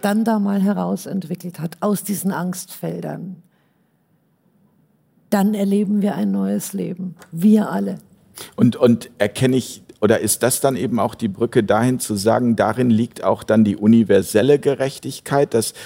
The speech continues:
Speaker 2: wenn es gar nicht nur dieses eine Leben ist, dann bin ich in dem einen Leben eben mal Opfer, mal Täter, mal arm, mal reich, mal bin ich, also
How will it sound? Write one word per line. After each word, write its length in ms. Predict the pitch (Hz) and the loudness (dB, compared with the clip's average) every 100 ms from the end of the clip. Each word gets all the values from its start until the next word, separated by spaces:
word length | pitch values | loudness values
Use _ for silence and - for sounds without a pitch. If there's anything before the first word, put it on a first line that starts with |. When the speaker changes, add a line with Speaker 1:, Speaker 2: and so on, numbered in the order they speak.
| - - | -20 -16
Speaker 2:
wenn 220 | - 104 | 2 4
es 200 | 110 - | 4 2
gar 160 | 107 101 | 2 2
nicht 240 | 123 - | 0 0
nur 140 | 113 113 | 2 2
dieses 520 | 107 95 101 - - | 0 -4 -4 -6 -2
eine 280 | 90 123 131 | 0 2 4
Leben 380 | 123 135 139 104 | 4 2 0 -2
ist, 300 | 147 - 117 | 0 0 2
dann 160 | 110 | 4
bin 120 | 110 | 4
ich 120 | 117 113 | 0 2
in 100 | 104 | 2
dem 160 | 101 | 2
einen 300 | 67 98 123 | 0 0 2
Leben 360 | 117 117 117 110 | 4 2 2 0
eben 280 | 101 104 101 | 0 0 2
mal 320 | 95 95 90 | 4 4 2
Opfer, 460 | 95 - - 131 | 0 -4 -2 0
mal 240 | 127 101 92 | 0 -2 -2
Täter, 520 | - 113 135 120 120 | 0 0 2 2 2
mal 420 | 113 95 90 95 | 2 2 2 0
arm, 400 | - 95 113 120 | 2 2 2 2
mal 200 | 113 101 | 2 2
reich, 580 | 101 95 107 135 131 - | 2 2 2 2 -2 0
mal 240 | 113 107 | 2 2
bin 180 | 107 123 | 2 2
ich, 180 | 123 - - - | 2 -2 -12 -2
also 240 | 113 110 | 2 4